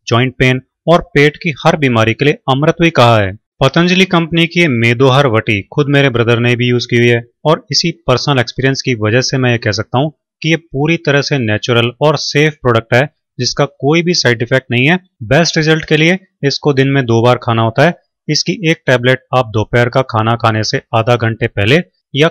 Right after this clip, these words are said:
खाना खाने के आधा घंटे बाद ले सकते हैं और एक टेबलेट आप रात का खाना खाने से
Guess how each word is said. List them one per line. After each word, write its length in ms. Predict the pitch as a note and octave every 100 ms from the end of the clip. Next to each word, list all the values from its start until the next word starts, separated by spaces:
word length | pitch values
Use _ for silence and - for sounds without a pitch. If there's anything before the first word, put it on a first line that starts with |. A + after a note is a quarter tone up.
| -
खाना 260 | B2+ C3 C#3
खाने 240 | C3 A#2+ B2+
के 120 | C3+
आधा 240 | B2+ C3
घंटे 300 | B2 B2+ C3 A2+
बाद 280 | G2 G#2
ले 120 | A2+ A#2+
सकते 260 | C3+ -
हैं 160 | F3 E3 _ _
और 180 | C#3+ - D#3+
एक 200 | E3 F3+
टेबलेट 360 | C#3 B2 B2+ C3
आप 180 | C3 B2
रात 220 | G#2+ B2 -
का 80 | D3+ -
खाना 240 | B2+ B2+
खाने 260 | B2 A#2 A#2
से 180 | -